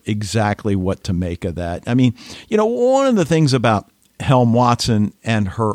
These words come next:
art, i-, it's, it's really more like performance art, right? I mean, she creates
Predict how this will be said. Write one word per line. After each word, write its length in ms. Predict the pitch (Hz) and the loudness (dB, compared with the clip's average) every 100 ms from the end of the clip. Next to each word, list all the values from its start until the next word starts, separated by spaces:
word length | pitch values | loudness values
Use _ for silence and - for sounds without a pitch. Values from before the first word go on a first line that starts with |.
| - | -4
art, 460 | - 117 104 85 - - _ - _ - | 0 2 2 -2 -10 -20 _ -20 _ -16
i-, 120 | 165 | -8
it's, 240 | 185 180 - | -4 -4 -2
it's 200 | 160 - 214 - | -4 -4 -10 -16
really 320 | 202 277 185 | -4 0 4
more 220 | 139 135 | 4 2
like 220 | 113 87 - | 0 -2 -8
performance 760 | - - 139 139 127 104 - - | -12 -10 -2 2 2 0 -4 -8
art, 300 | 98 76 - _ _ _ _ - | -6 -8 -10 _ _ _ _ -16
right? 220 | 151 - | -16 -6
I 40 | 139 | 0
mean, 220 | 139 139 | 0 0
she 560 | - - 190 190 175 - _ _ _ _ | -2 0 0 0 -4 -10 _ _ _ _
creates 580 | - 143 139 139 131 - | -10 -2 2 4 2 0